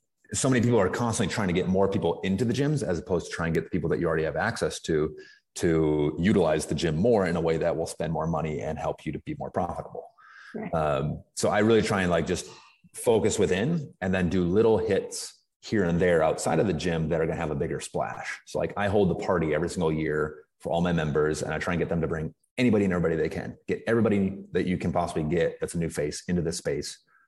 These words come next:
Speaker 1: It's free. I'll pay for all of it. It's fun. It's upbeat. Um, it gets them to see that this is a fun atmosphere, not just a, you know, stuffy gym that no one wants to be in in the first place for the most
Speaker 2: Right.
Speaker 1: part.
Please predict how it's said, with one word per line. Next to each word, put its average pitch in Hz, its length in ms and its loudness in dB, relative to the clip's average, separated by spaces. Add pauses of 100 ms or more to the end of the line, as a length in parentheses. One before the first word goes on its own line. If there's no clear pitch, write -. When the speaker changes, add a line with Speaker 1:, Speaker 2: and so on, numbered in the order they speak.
(100)
Speaker 1:
It's - 140 -6
free. 95 560 0
I'll 87 100 2
pay 95 200 2
for 92 180 2
all 87 180 4
of 85 100 2
it. 85 240 4
It's - 160 -8
fun. 90 480 0
It's - 140 -6
upbeat. 87 640 -2 (480)
Um, 76 500 -2
it 98 100 2
gets - 200 2
them 101 120 4
to 87 60 4
see 107 180 2
that 90 140 4
this 92 160 0
is 76 80 -6
a - 60 0
fun 82 240 -2
atmosphere, 113 580 0
not 87 300 0
just - 260 -4
a, 78 420 -2 (880)
you 87 60 -4
know, 76 220 -6
stuffy - 440 -2
gym 78 360 -2 (180)
that 87 140 0
no 92 120 0
one 87 100 0
wants 82 180 -4
to 82 60 -2
be 85 100 0
in 80 80 -2
in 78 60 -2
the 80 60 -4
first 80 200 -2
place - 220 -2
for - 60 -8
the 78 60 -2
most 78 160 -2
Speaker 2:
Right. - 240 -4
Speaker 1:
part. - 100 -20